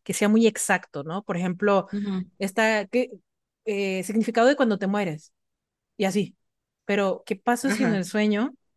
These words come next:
Speaker 1: pues, yo me morí a gusto, ¿no? O sea, yo sabía que me iba a accidentar y me iba a morir, pero fue como de, "Ay,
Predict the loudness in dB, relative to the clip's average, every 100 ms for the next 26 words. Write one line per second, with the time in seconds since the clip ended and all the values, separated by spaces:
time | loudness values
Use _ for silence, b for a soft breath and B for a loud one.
0 | _ -8 -4 0 0 0 -2 -2 -4 -6
1 | -6 -6 -4 -4 -4 -4 -2 -2 0 2
2 | 0 2 0 0 -2 -4 -2 -2 0 0
3 | -2 -2 -2 -4 -6 -8 -8 -6 -2 -2
4 | -4 B B B _ _ 0 2 2 0
5 | -4 -8